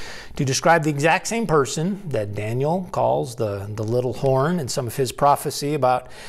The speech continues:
the end times. John titles him the Antichrist. And Jesus referred to him as the beast in the book of Revelation. He will be a one-world ruler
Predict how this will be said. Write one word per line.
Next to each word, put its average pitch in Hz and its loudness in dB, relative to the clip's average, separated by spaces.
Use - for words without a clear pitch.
the 135 2
end 135 2
times. 143 0
John 151 4
titles 156 2
him 143 -2
the 135 -2
Antichrist. 143 0
And 123 0
Jesus 151 2
referred 147 2
to 135 2
him 131 -2
as 123 0
the 131 0
beast 151 2
in 135 -4
the 120 0
book 135 2
of 120 2
Revelation. 123 0
He 135 -2
will 127 2
be 139 2
a 139 4
one-world 156 4
ruler 180 4